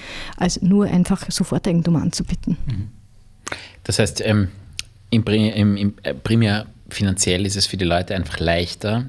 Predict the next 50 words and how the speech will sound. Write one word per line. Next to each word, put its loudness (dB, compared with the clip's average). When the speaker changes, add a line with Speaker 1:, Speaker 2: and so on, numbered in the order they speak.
Speaker 3:
wenn 0
sie -6
diese -2
Option 0
wählen, 0
weil 2
sie -2
sozusagen -2
über -2
die -6
Zeit 0
gerechnet -4
dann -4
günstiger -2
zu -6
Eigentum -10
kommen. -6
Speaker 1:
Naja, 2
sie, 0
sie, -2
sie 2
haben 4
eine 4
kleine 2
Einstiegshürde, 0
weil 2
sie 4
müssen 4
einfach 2
den 2
Finanzierungsbeitrag 2
nicht 0
in 4
der 4
Höhe, 2
äh, -2
Speaker 3:
Mhm. 4
Speaker 1:
leisten, 2
wie 2
sie 0
bei 0
einem 4
Soforteigentum 2
einfach 2
einen 4
Kaufpreis -2
Speaker 3:
Ja. 2
Speaker 1:
sofort -2
erlegen 4
müssen. 2